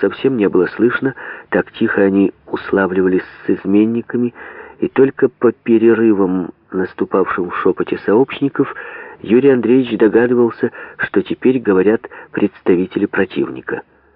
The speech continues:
Больше всего говорил, поминутно матерясь, хриплым, сорванным голосом пьяница Захар Гораздых. Он был, наверное, главным зачинщиком.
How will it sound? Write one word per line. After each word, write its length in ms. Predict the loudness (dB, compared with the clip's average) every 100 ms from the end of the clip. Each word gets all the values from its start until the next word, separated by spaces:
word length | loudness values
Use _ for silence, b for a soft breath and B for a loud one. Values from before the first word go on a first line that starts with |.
| _ _ _ _ _ _ _ _ _ _ _ _
Больше 420 | 2 4 4 0
всего 320 | -4 0 2
говорил, 380 | 4 4 4 2
поминутно 600 | 2 2 2 2 0 0
матерясь, 440 | 2 2 2 2 0 -4 B B B
хриплым, 540 | -2 0 2 2 0 0
сорванным 460 | 2 2 2 -2 0
голосом 420 | 2 2 0 -8
пьяница 680 | -6 0 2 2 -2 -4 -4 B B
Захар 440 | -4 -2 0 0 2
Гораздых. 680 | 2 0 -2 -6 -10 -10 -12 B B B B B B
Он 160 | 0 4
был, 160 | 4
наверное, 500 | 4 4 4 4 2
главным 520 | 2 0 0 0 -2 0
зачинщиком. 800 | -2 -2 -10 -10 -10 -10 -10